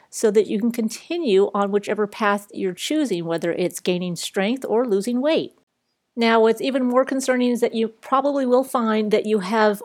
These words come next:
all three of those common patterns, and that will definitely make things add up quickly and not in your favor.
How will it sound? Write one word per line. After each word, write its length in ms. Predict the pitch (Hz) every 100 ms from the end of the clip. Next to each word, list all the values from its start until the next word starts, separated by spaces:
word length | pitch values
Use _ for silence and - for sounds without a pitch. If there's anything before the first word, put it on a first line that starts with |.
| -
all 220 | 208 214
three 720 | 214 214 226 285 311 175 160
of 180 | 180 156
those 220 | 175 165
common 380 | - 185 165 156
patterns, 680 | - - 254 214 131 - - - - - -
and 320 | 190 196 185
that 240 | 196 254 320
will 140 | 277
definitely 460 | - 220 240 285 262
make 240 | 220 220
things 340 | - 190 185 -
add 200 | 165 165
up 260 | 170 -
quickly 720 | - - 302 - 196 196 208 -
and 300 | 180 180 175
not 280 | 190 196 -
in 160 | 185 180
your 140 | 175
favor. 500 | - 214 196 - -